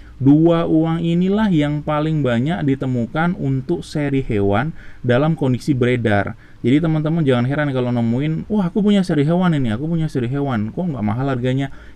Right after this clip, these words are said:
Iya, karena lima puluh buaya dan, eh, seratus tupai ini banyak beredar. Ini uang serat-, lima puluh buaya dan seratus tupai ini, kalau misalnya dalam kondisi grass seperti ini, harganya udah up ya.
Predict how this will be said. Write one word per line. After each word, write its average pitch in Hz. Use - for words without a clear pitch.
Iya, 117
karena 104
lima 139
puluh 107
buaya 113
dan, 190
eh, 139
seratus 139
tupai 127
ini 135
banyak 113
beredar. 104
Ini 196
uang 165
serat-, 151
lima 160
puluh 151
buaya 135
dan 143
seratus 143
tupai 139
ini, 127
kalau 135
misalnya 139
dalam 127
kondisi 127
grass 127
seperti 127
ini, 135
harganya 131
udah 117
up -
ya. 104